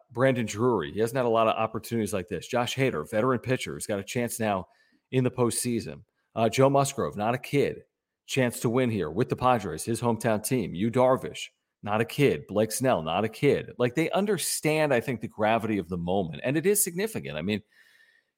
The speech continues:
yeah, I get it. It's sports. But if you're a Padres fan and you've been a Padres fan for a year or fifty,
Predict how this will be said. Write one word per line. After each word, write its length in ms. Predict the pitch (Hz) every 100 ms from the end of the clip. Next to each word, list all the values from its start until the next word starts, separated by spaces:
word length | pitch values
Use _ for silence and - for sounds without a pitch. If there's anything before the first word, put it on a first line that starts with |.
| -
yeah, 120 | 123
I 80 | 139
get 260 | 143 156 143
it. 140 | 98
It's 200 | 104 -
sports. 360 | - 175 123 -
But 100 | 113
if 80 | 113
you're 120 | 147
a 20 |
Padres 440 | 143 143 139 131 -
fan 340 | 123 120 120
and 420 | 87 104 104 101
you've 140 | 101 113
been 140 | 131
a 40 |
Padres 400 | - 117 110 107
fan 200 | - 113
for 200 | 104 95
a 60 | 90
year 220 | 101 131
or 80 | 98
fifty, 640 | - - 160 - 73 73